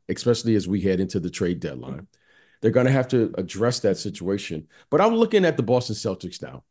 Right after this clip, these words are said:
They're, like, six and four. They're playing roughly a little better than five hundred basketball at the moment. And it's that time of the season. But I, I, I,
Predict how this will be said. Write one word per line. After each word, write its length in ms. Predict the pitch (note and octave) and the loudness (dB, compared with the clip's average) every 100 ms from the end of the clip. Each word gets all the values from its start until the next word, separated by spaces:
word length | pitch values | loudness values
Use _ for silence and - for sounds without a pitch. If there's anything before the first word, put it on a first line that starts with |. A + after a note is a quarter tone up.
| - | -2
They're, 160 | A2 | 2
like, 200 | A#2+ A#2 | 4 4
six 340 | - - D3+ D3 | 0 0 0 -2
and 100 | C3 | -4
four. 360 | G#2 G#2 A2+ | 0 0 2
They're 140 | G#2+ G#2 | 2 0
playing 600 | - C3 C3 B2+ B2 G2+ | 0 0 2 2 2 0
roughly 640 | G#2 A2+ A2+ A#2 A2+ G#2+ - _ _ - | -4 -6 -4 -2 0 -4 -10 _ _ -2
a 60 | |
little 180 | G#2+ A#2 | 0 2
better 240 | F#2+ G#2+ | 2 2
than 120 | G2+ G2+ | 0 -2
five 280 | G#2+ G#2 | -2 -2
hundred 240 | G#2+ G2 D#2+ | -2 -4 -4
basketball 540 | F2 F2+ - F2 F2+ | -6 -6 -6 -4 -2
at 100 | F2 | -4
the 80 | F#2+ | -6
moment. 380 | D#2 D2+ D2+ - _ _ _ _ _ _ | -8 -10 -10 -14 _ _ _ _ _ _
And 140 | - A2 | -2 -2
it's 120 | A2 | 2
that 240 | C#3 B2 | 2 2
time 280 | - A2+ A#2+ | -2 -2 0
of 80 | B2+ | 0
the 60 | A#2 | -2
season. 500 | G2 E2+ E2+ F2 - _ _ _ - | -6 -6 -8 -10 -12 _ _ _ 2
But 360 | C#3 C3+ - - _ _ - | 6 6 4 -16 _ _ -2
I, 100 | C#3 | -2
I, 320 | C3+ - C3 A#2 | -2 -2 -2 0
I, 40 | B2+ | -2